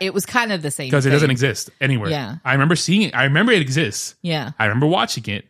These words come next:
Speaker 1: Yeah.
Speaker 2: But it never, it doesn't exist anymore.
Speaker 1: Yep.
Speaker 2: But, um, where are we going with that?
Speaker 1: No, just that the videos don't
Speaker 2: Oh,
Speaker 1: match.
Speaker 2: yeah, the videos don't,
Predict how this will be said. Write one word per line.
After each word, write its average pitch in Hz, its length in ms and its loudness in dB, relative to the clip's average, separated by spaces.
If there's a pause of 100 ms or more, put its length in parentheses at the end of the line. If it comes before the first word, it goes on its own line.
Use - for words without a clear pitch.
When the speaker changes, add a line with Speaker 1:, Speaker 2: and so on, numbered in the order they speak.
(100)
Speaker 1:
Yeah. 147 280 -6
Speaker 2:
But 123 180 -2
it 127 80 -2
never, 127 200 0
it 117 200 -10 (280)
doesn't 123 220 -4
exist 110 240 -4
anymore. 98 240 -12 (140)
Speaker 1:
Yep. 160 200 -6 (480)
Speaker 2:
But, 127 260 -2
um, 113 360 -4 (880)
where 110 200 -2
are 107 40 -2
we 101 120 -4
going 98 180 -6
with 104 100 -12
that? 101 160 -14 (480)
Speaker 1:
No, 247 160 0
just 160 220 -4
that 147 180 -4
the 143 100 -6
videos 147 440 -2
don't 143 140 -2
Speaker 2:
Oh, 151 80 4
Speaker 1:
match. 113 220 0
Speaker 2:
yeah, 131 120 2
the 117 80 2
videos 123 240 0
don't, 120 300 -4